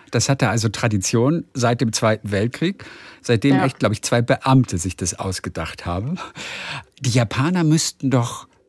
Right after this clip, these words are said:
Speaker 1: eigentlich einsame Weltklasse sein im Keirin.
Speaker 2: Ähm, die sind auf jeden Fall schon echt gut.
Speaker 1: Aber
Speaker 2: Also
Speaker 1: du
Speaker 2: hat
Speaker 1: bist
Speaker 2: man auch
Speaker 1: besser.
Speaker 2: gesehen bei den,
Speaker 1: Manchmal.
Speaker 2: naja, bei den letzten,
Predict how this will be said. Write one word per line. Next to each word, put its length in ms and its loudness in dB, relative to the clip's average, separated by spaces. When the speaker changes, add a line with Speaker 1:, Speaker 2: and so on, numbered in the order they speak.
Speaker 1:
eigentlich 640 2
einsame 580 4
Weltklasse 500 -2
sein 400 -12
im 160 2
Keirin. 320 -2
Speaker 2:
Ähm, 340 -4
die 80 -4
sind 260 -2
auf 160 -4
jeden 160 0
Fall 140 -2
schon 260 -2
echt 240 -4
gut. 420 -4
Speaker 1:
Aber 140 2
Speaker 2:
Also 80 4
Speaker 1:
du 60 6
Speaker 2:
hat 40 2
Speaker 1:
bist 140 4
Speaker 2:
man 60 2
auch 40 4
Speaker 1:
besser. 180 2
Speaker 2:
gesehen 200 4
bei 80 0
den, 260 -2
Speaker 1:
Manchmal. 320 2
Speaker 2:
naja, 300 4
bei 100 2
den 160 6
letzten, 360 6